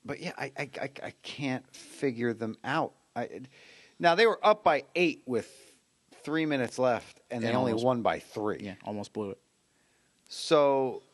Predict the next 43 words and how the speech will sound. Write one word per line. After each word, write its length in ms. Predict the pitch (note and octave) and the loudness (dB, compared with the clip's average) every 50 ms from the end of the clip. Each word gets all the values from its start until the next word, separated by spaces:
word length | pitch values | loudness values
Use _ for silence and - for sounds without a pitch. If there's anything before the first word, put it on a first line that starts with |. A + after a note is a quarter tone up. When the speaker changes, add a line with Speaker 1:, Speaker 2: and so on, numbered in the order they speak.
| _ - | _ 2
Speaker 1:
but 380 | C3+ F3 D#3+ D#3 C#3 - - _ _ _ _ - | 4 6 6 6 2 -2 -10 _ _ _ _ 2
almost, 880 | E3 G3 G#3 G3+ G3 G3 F3+ - - - - - - - - - - - _ _ - | 2 4 4 4 2 2 2 0 -4 -8 -10 -10 -12 -12 -12 -12 -16 -20 _ _ -8
just 240 | C#3 D#3 D3+ - - | -6 -6 -4 0 2
like 220 | E3 D#3 - E3+ | 2 2 2 -2
it 80 | D#3 - | 0 0
doesn't 260 | D#3 C#3+ D3+ D3+ C3+ | 0 0 0 -6 -6
count 340 | - - D#3+ D#3 D#3+ - - _ - | -2 0 2 2 2 0 -4 _ -2
almost 360 | C#3 D3 C#3+ C#3 C3 - D3 | 0 0 2 0 -2 -2 0
winning, 320 | D#3 F3 F3+ F3+ F3+ F3 | 0 0 0 0 -2 -2
it 100 | D#3 D3+ | -2 0
doesn't 260 | C#3+ C#3 A#2 C3+ B2+ | 0 -2 -2 -2 -4
count 220 | - B2+ A#2+ B2 B2 | 0 2 4 4 4
almost 280 | B2 A#2 A2 A2+ - | 2 0 -4 -6 -4
losing. 340 | D3+ F3 F3+ E3+ D3+ E3+ D#3 C3 | -2 0 0 0 0 0 -2 -2
It's 140 | A2+ - | -2 -2
a 40 | B2 | -4
win. 340 | A2 C3+ D#3+ D#3+ D#3 D#3 D3 | -2 0 0 0 0 0 -4
You 60 | B2 | -4
get 140 | G#2 A#2 G#2+ | -2 0 0
out 120 | A2 A2 | 2 0
of 80 | G#2+ G2+ | 0 -2
Chicago. 720 | - - - - C#3 C#3 C#3+ C#3+ C3 C3+ C3 B2+ A#2+ A2+ - _ _ _ _ _ - - - - - - - - - - _ _ _ - _ _ _ - | -4 -10 -2 2 4 4 4 4 2 2 2 2 2 0 -6 _ _ _ _ _ -20 -20 -20 -20 -20 -20 -20 -20 -20 -20 _ _ _ -20 _ _ _ -4
You 100 | C#3 C3+ | 0 2
know, 120 | C3+ C3 | 2 2
you 160 | B2 A#2+ A2+ A2+ | 2 2 0 0
get 200 | C3+ C3+ C3+ C#3 | 0 0 0 -2
to 80 | C3 | 0
the 120 | A2+ G#2+ F#2+ | 0 2 4
holiday 380 | A2+ C#3+ D3+ D3+ D3 C#3+ D3 | 4 4 4 4 2 2 0
break 320 | C#3 B2+ C#3 C3+ C3+ C3+ C3+ | 0 0 0 0 0 -2 -4
that 100 | C#3 A2 | -6 -4
you 80 | B2 B2+ | 0 0
have 180 | B2+ A#2 - | 0 0 -2
coming 260 | - - C#3 C3+ C3 | -2 -2 0 2 4
up 180 | B2+ B2 A#2+ - | 2 2 4 4
after 280 | B2+ A#2 A2+ - C3 A2 | 2 2 2 0 -4 -6
the 80 | A2 | -4
game 220 | G#2+ B2+ B2 A#2+ A#2 | -2 -2 -2 -2 -2
against 280 | G#2+ A2+ A2 - - | -2 -4 -6 -4 -6
the 60 | G#2+ | -6
Mavericks 600 | G2 A2+ B2+ C#3 C#3+ C3 C3 C3+ B2 - - - - | 0 2 4 4 4 4 2 0 0 -2 -4 -4 -4
on 160 | G#2+ G2+ G2+ | -2 -2 -2
Wednesday. 720 | A2+ C#3 D3+ D#3 D#3+ D3 C3+ D3+ D3 C#3+ C#3 C#3 C3+ C3 | 0 0 0 0 -2 -2 2 4 4 4 4 2 -2 -6